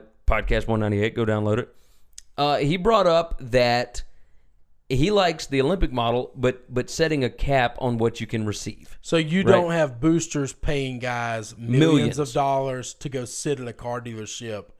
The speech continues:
Speaker 2: and do nothing all day.
Speaker 1: Right. You cap it at, like, a hundred thousand dollars.
Speaker 2: And everybody's the same. So
Speaker 1: Yeah.
Speaker 2: if everybody wants to get it, the question is, is you cap it per, like, endorsement or
Speaker 1: I would imagine they would probably cap it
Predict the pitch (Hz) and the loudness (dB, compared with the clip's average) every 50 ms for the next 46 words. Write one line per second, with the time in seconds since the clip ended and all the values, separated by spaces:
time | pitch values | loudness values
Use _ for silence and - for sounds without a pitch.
0 | _ _ _ - - - - - - - 123 117 107 101 101 101 - 113 120 117 | _ _ _ -20 -20 -20 -20 -20 -14 -10 -8 -8 -8 -8 -10 -12 -14 -12 -10 -10
1 | 110 107 113 113 113 - - 98 95 90 87 85 - 135 127 98 - - 117 113 | -8 -8 -8 -8 -10 -10 -12 -12 -10 -10 -8 -2 2 2 2 2 0 -6 -8 -6
2 | - - 123 113 104 113 120 127 107 117 117 104 113 104 110 110 107 107 101 113 | -2 2 2 2 2 0 -2 -2 0 -2 -2 -2 -2 -2 0 0 0 2 2 2
3 | 110 110 107 123 165 185 139 95 76 - - - 135 147 165 170 165 180 175 185 | 2 2 2 2 2 2 0 0 -2 -12 -16 -8 -2 2 2 2 2 2 4 4
4 | 170 160 160 156 131 135 143 - - 185 151 117 95 85 80 - _ - - 135 | 4 4 4 0 -4 -6 -8 -4 -2 -2 -2 -2 -4 -8 -14 -20 _ -6 0 0
5 | 127 - - 143 156 160 156 151 156 151 147 143 135 135 139 139 127 - - - | 0 0 0 -2 -2 -2 0 0 0 2 2 0 -2 -4 -8 -10 -12 -14 -14 -14
6 | 127 117 131 123 120 120 117 - _ _ _ _ _ _ _ - 139 156 151 156 | -10 -8 -8 -8 -8 -8 -12 -14 _ _ _ _ _ _ _ -6 -4 -4 -2 2
7 | - 196 214 214 214 - 170 156 147 143 143 139 120 123 117 110 - 135 117 - | 2 2 2 2 0 -4 -4 -2 0 0 0 0 -2 -6 -14 -14 -16 -18 -14 -10
8 | - 156 147 135 131 127 - 147 127 110 98 _ _ _ _ _ _ _ _ _ | -6 -4 -2 -2 -4 -4 -6 -6 -8 -8 -8 _ _ _ _ _ _ _ _ _
9 | - - 180 160 151 147 143 135 123 117 - - - - - 147 135 123 117 _ | -2 2 2 4 4 2 0 -2 -4 -8 -14 -20 -20 -20 -20 -20 -18 -18 -20 _
10 | _ _ _ _ - 76 - _ - - 123 113 110 - - - 120 110 104 104 | _ _ _ _ -20 -20 -20 _ -18 -12 -10 -10 -10 -10 -12 -12 -12 -10 -8 -6
11 | 120 139 175 170 - - 202 208 208 196 - - - _ _ _ _ - - - | -4 -4 -4 -4 -2 0 2 2 2 0 -4 -12 -20 _ _ _ _ -20 -20 -20
12 | _ - 131 131 131 127 123 120 117 113 98 - _ _ _ _ _ _ - _ | _ -8 -4 -2 -2 -2 -2 -2 -6 -8 -12 -14 _ _ _ _ _ _ -20 _
13 | _ _ - - - - - - - - 143 151 165 160 143 143 180 214 233 226 | _ _ -20 -20 -20 -20 -20 -18 -8 -2 2 4 4 4 4 4 4 2 2 0
14 | 202 220 208 196 170 160 147 113 151 165 170 170 156 147 147 135 - - 139 139 | 0 0 2 2 2 2 2 2 2 2 2 2 2 0 0 0 2 4 4 4
15 | 135 - 131 - - | 4 2 -2 -4 -4